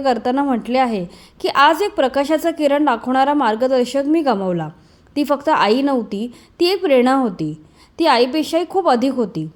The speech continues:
तिने ताकदीने आणि धाडसाने आम्हा मुलांना मोठं स्वप्न पाहण्यास सक्षम बनवलं. तिने दिलेल्या संस्कारातून आम्ही घडलो. माझ्यात ती कायम जिवंत राहील." दीपा मेहतांचं निधन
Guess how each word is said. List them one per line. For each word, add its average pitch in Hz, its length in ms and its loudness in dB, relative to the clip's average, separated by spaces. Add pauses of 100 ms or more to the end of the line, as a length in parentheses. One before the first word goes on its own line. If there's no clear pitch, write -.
(320)
तिने 285 180 2
ताकदीने 254 600 0
आणि 214 200 -2
धाडसाने 254 640 0
आम्हा 277 280 0
मुलांना 294 400 2
मोठं 269 340 0
स्वप्न 285 340 -2
पाहण्यास 269 400 0
सक्षम 262 360 -4
बनवलं. 180 420 -4 (500)
तिने 262 200 2
दिलेल्या 254 360 2
संस्कारातून 269 720 0
आम्ही 262 240 2
घडलो. 185 340 -2 (500)
माझ्यात 254 420 2
ती 392 60 0
कायम 277 340 2
जिवंत 240 380 -2
राहील." 180 280 -4 (420)
दीपा 277 240 4
मेहतांचं 285 560 2
निधन 233 340 0